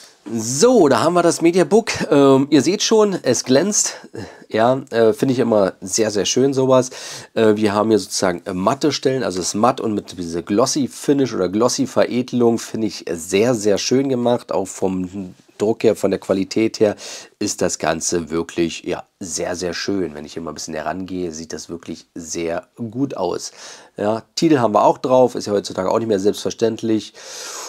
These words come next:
Ja, ist ziemlich cool. Rückseite, ja, ihr seht schon, es ist, es ist ein durchgängiges Motiv. Ja, hier auch wieder mit dem Glossy. Hier unten wäre jetzt, äh, die Limitierungsnummer. Wie gesagt, ihr seht hier schon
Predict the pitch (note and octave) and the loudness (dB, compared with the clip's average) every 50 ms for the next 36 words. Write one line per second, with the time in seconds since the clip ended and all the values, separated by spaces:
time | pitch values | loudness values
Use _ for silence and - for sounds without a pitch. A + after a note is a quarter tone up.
0 | - - C4+ A#3 D#3 F#2+ E2+ - - - - C#3 C3 B2 - - G3 G#3+ A#3+ G3+ | -4 0 2 2 2 2 0 -4 -6 -4 -4 -4 -4 -4 -4 -2 0 2 2 2
1 | A2+ B2 F3+ G3 - - - E3 D3+ D#3 D3 D3 D#3+ D3+ D3 C#3+ C#3+ - - _ | 4 4 2 2 2 0 2 4 4 4 4 4 6 6 6 6 4 0 -6 _
2 | _ _ _ _ _ - A2+ A#2 A#2 A2+ A#2+ G2+ C3 C3+ - - C3+ A#2 A2 A2+ | _ _ _ _ _ -4 -2 0 0 0 0 2 0 0 0 -2 -2 -2 -4 -4
3 | - - - _ _ _ _ _ _ _ - - - - - - - - C#3 - | -8 -10 -14 _ _ _ _ _ _ _ -12 -12 -10 -8 -6 -4 -2 0 2 2
4 | A2 G2+ G2+ C3 C#3 C3+ - B2 A#2 A2 A2 G#2 G2+ - - G2+ G2 - - G3+ | 2 4 4 4 4 6 4 4 4 4 2 2 0 0 0 -2 0 0 2 2
5 | G#3+ G#3 - - - - - - - - _ _ - - A2 A#2+ B2 G#2+ G#2 G#2 | 2 2 0 -4 -10 -18 -20 -20 -20 -20 _ _ -2 2 4 4 4 2 2 0
6 | G#2+ G#2 - - A2 G#2 G2+ F#2+ F2 F2+ F#2 F2+ A2 B2 B2 - C3 B2 A#2+ - | 0 0 0 0 2 2 2 2 0 -2 -2 2 2 2 2 4 2 2 2 2
7 | - _ _ _ _ _ _ _ _ _ _ _ _ _ _ - - - G#2 F#2+ | -2 _ _ _ _ _ _ _ _ _ _ _ _ _ _ -14 -4 0 2 2
8 | A2+ A#2 - - A#2 A2 G2+ F#2 G2+ G2 G2 G#2+ A2 G#2 G#2 G#2 - - - - | 2 2 0 -2 -4 -4 0 2 4 4 6 6 4 4 4 2 0 -4 -6 -2
9 | A2 G2+ F#2+ F#2 F2+ G2 G#2+ G#2+ G2+ G2+ G2+ - F3 F3+ E3+ E3+ - D#3 D3 D3 | -2 0 0 0 0 0 0 0 0 0 0 2 4 4 4 2 -2 -2 0 2
10 | B2 A2+ A2 G#2 A2 G#2 - A2 G2+ G#2 B2 B2 - B2 A2+ - A#2+ A2+ A2 A2+ | 2 2 0 0 0 0 0 0 0 2 0 2 2 0 0 2 4 4 4 4
11 | A#2+ | 0